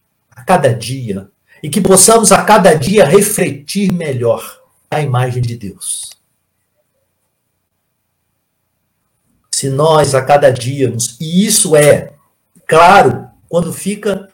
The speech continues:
na nossa capacidade de, de nos transformarmos moralmente. Vamos caminhando para o nosso final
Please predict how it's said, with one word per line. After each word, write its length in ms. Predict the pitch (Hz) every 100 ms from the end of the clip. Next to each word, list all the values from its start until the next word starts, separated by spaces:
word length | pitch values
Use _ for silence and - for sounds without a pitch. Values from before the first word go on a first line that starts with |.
| _
na 140 | 156 151
nossa 260 | 180 -
capacidade 840 | - 156 170 - 131 151 175 170
de, 180 | 175 185
de 320 | 165 143 180
nos 220 | 165 165 -
transformarmos 1120 | 170 156 139 131 131 143 156 156 - - _
moralmente. 720 | 147 151 185 180 123 120 - _ _ _ _ _ _ _ _ _ _ _ _ _ _ _ _ _ _ _ _ _ _ _ _ _
Vamos 260 | - 185 185
caminhando 420 | 175 151 143 139
para 180 | 139 131
o 40 |
nosso 240 | 123 120 -
final 760 | 110 104 131 143 151 156 -